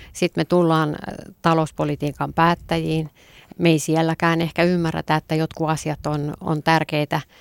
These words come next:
Ja, ja sitten globaalilla tasolla, kun valtionjohtajat neuvottelee, niin, niin tää tapahtuu niin monella tava-, tasolla. Ja sit se perusselitys on tietenkin, että kun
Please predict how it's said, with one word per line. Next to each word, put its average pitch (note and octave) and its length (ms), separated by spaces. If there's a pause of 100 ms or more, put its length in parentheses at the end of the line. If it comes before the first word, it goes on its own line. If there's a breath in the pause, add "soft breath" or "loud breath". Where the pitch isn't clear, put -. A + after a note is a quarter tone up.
(400 soft breath)
Ja, F#3 300
ja F3+ 100
sitten D#3+ 300
globaalilla D#3+ 500
tasolla, D#3+ 400
kun D#3+ 140
valtionjohtajat D#3+ 760
neuvottelee, D3+ 680 (640 soft breath)
niin, F3 220
niin E3 280 (220)
tää E3+ 120
tapahtuu F#3+ 440
niin F#3+ 160
monella A3 340
tava-, A3 520
tasolla. F3 520 (140)
Ja F3 80
sit F3 200
se F3+ 160 (380)
perusselitys F#3+ 840
on E3 100
tietenkin, D#3+ 500
että D#3+ 220
kun E3 220